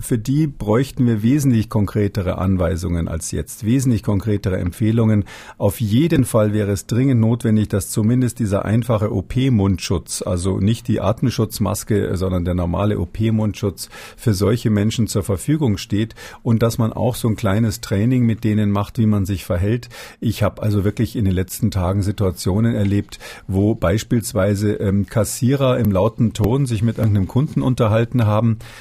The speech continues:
Sie ra-, erahnen es schon, die haben sich gestritten um die letzten Rollen Toilettenpapier in einem Drogeriemarkt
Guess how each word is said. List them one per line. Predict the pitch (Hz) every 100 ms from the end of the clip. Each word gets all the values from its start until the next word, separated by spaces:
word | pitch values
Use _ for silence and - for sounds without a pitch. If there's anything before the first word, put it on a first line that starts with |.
| -
Sie | - 110
ra-, | 92 -
erahnen | 110 95 107 139
es | 120
schon, | - 120 117
die |
haben | 107 104
sich | 107 -
gestritten | 104 - 123 131
um | 113 101
die | 98
letzten | 98 110 - 104
Rollen | 98 104 101 -
Toilettenpapier | 92 101 - 143 131 123 - 135 135
in | 113
einem | 104 98 95 92 98 98
Drogeriemarkt | 95 87 85 117 151 139 135 -